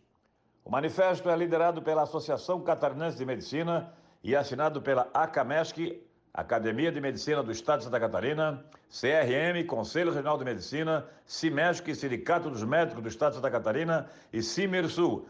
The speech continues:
Sindicato dos Médicos do Sul de Santa Catarina. Também na capital, uma outra reunião. Dirigentes do Floripa Amanhã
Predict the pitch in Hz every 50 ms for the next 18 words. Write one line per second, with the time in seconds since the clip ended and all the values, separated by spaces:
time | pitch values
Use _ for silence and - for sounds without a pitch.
0 | - - - - - 131 123 120 - - - 170 180 175 175 151 131 110 98 110
1 | 120 156 170 170 151 156 - 135 117 113 107 - - 185 214 202 147 127 - 156
2 | 156 147 143 131 127 107 113 110 104 92 80 76 62 - - - _ _ _ _
3 | _ _ _ _ _ _ _ - - - 92 135 143 147 135 156 - 208 208 165
4 | 170 160 151 160 180 - 165 156 160 160 156 165 165 143 104 87 90 - - _
5 | _ _ - - 110 117 113 107 113 151 180 190 185 185 156 143 131 139 - -
6 | 131 131 170 175 185 185 170 160 160 156 143 117 101 85